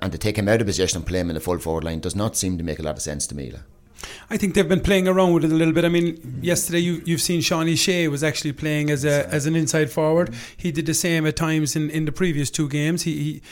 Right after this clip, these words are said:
Speaker 2: he's got a couple of scores as an inside guy, and it's something that Peter Keane is looking at himself and David Clifford in there at times,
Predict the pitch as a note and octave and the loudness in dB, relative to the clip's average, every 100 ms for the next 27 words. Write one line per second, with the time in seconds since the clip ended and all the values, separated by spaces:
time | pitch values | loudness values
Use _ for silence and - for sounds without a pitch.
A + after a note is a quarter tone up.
0 | - - D3+ - D#3 D3 D#3 D3+ - D#3+ | -20 -8 -4 0 2 0 -2 -2 -2 0
1 | D3 C#3+ D3+ D#3+ D3+ D3 D#3+ F3 F3 F3 | 0 0 -2 -2 -2 -2 -2 -2 -2 -2
2 | D#3+ D#3 - D3+ C#3+ E3 D3+ C#3+ D#3+ D3+ | -2 -2 -2 -2 -2 -2 -2 -4 -4 -4
3 | C#3+ D3 - D#3 D#3 D3 D#3 D3 E3+ - | -2 -2 -2 -4 -4 -6 -6 -4 -4 -4
4 | C#3+ D3+ C#3+ C#3+ C#3 D#3 D#3 | -4 -2 -2 -2 -2 -2 -2